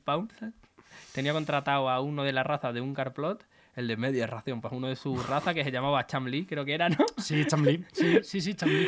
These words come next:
Speaker 2: justo, justo.
Speaker 1: Y, bueno, después había un, el chaval este que era un Jedi, más tarde se unió un Wookiee, el Wookiee murió, desgraciadamente, que se llamaba
Speaker 2: F.
Speaker 1: Watón.
Speaker 2: Watón. ¿Y
Speaker 1: Sí.
Speaker 2: Kuleón estuvo
Speaker 1: No,
Speaker 2: también?
Speaker 1: no, no,
Speaker 2: ¿Kuleón
Speaker 1: tenía,
Speaker 2: estuvo?
Speaker 1: tenía el droide aquel, un droide de protocolo que se llamaba P dos más K dos.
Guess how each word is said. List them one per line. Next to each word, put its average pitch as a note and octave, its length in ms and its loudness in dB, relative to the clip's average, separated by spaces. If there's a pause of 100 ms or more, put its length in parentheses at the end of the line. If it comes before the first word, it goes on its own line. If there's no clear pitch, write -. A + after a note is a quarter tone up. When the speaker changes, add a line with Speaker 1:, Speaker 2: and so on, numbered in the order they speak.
Speaker 2:
justo, E3+ 180 -4
justo. - 80 -10
Speaker 1:
Y, F3 840 2
bueno, C#3 380 -2
después C#3 420 -2
había C#3 360 0
un, C3 340 -2
el A#2+ 100 -6
chaval B2 200 -2
este C#3+ 180 -4
que C#3+ 60 -2
era C3+ 100 -2
un D#3 80 -4
Jedi, A#3 380 0 (280)
más C#3+ 200 -2
tarde C#3 340 2
se B2 340 -4
unió C3 280 -2
un C3 160 -4
Wookiee, D3+ 320 -4
el A#2+ 80 -4
Wookiee A2 600 -6
murió, A2+ 680 -8 (140)
desgraciadamente, B2+ 640 -6
que D3 60 -2
se C#3 80 -4
llamaba C3 320 2
Speaker 2:
F. A2+ 80 -4
Speaker 1:
Watón. D3 640 2 (960)
Speaker 2:
Watón. A2 380 -16
¿Y C3 60 -18
Speaker 1:
Sí. - 60 -20 (180)
Speaker 2:
Kuleón D#3 200 -6 (140)
estuvo D#3 260 -8
Speaker 1:
No, E3 80 2 (100)
Speaker 2:
también? C#3+ 100 -2
Speaker 1:
no, C#3 180 0
no, B2+ 100 -4
Speaker 2:
¿Kuleón B2 180 -4
Speaker 1:
tenía, D3+ 460 0
Speaker 2:
estuvo? C#3 160 0
Speaker 1:
tenía D3 260 0
el E3 100 2
droide E3 320 2
aquel, E3+ 380 0
un D#3 120 -4
droide D3+ 260 0
de D3+ 100 2
protocolo D#3 460 -2
que C#3+ 100 -6
se B2+ 60 -6
llamaba D3 420 -2
P D#3 140 2
dos D3+ 220 -2
más C3+ 220 -2
K C3 220 -2
dos. A#2 220 -6